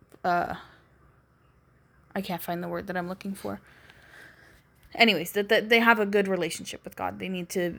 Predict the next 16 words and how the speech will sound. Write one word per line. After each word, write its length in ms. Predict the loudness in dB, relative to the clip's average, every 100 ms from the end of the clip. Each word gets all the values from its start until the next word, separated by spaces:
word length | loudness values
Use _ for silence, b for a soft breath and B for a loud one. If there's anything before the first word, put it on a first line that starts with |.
| 0
understand 600 | 2 2 0 0 0 0
how 240 | -2 -2
to 180 | -4 -8
be 340 | -6 -4 -6 -10 b b b b b _ _ -20 -10
instructed. 640 | -6 -4 -4 -4 -6 -10 -12 b b b b b b b b b b b 6
Okay. 340 | 8 8 6 0 B B B B _ _ _ _ 0
Teach 240 | 2 4
your 80 | 4
children 400 | 6 4 6 4
to 100 | 4
love 320 | 8 8 8
truth 320 | 0 -2 -2 -8
because 380 | -2 0 0 -4
it 140 | -6
is 340 | -2 -2 -2 -8 -16 _ -8
truth, 440 | -4 -6 -8 -20